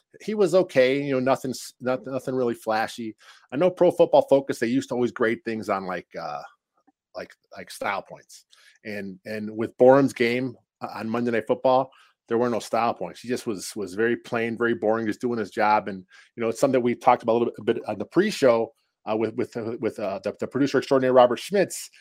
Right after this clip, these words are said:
We talk about how Larry Borom, I think in the run game right now, he's just thinking a little too much.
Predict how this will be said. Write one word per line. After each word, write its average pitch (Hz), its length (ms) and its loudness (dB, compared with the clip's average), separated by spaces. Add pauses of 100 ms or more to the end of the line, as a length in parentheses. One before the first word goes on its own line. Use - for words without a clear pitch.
(120)
We 131 80 -10
talk - 240 4
about 131 140 0
how 127 100 4
Larry 135 220 4
Borom, 131 260 4
I - 20 0
think 160 220 -4
in 131 80 0
the 110 80 0
run 127 260 2
game 160 240 -2
right 156 140 -2
now, 156 320 -2 (300)
he's 139 240 -6
just 135 180 -2
thinking 135 260 -2
a 101 40 -4
little 92 160 -8
too - 120 -14
much. - 360 -12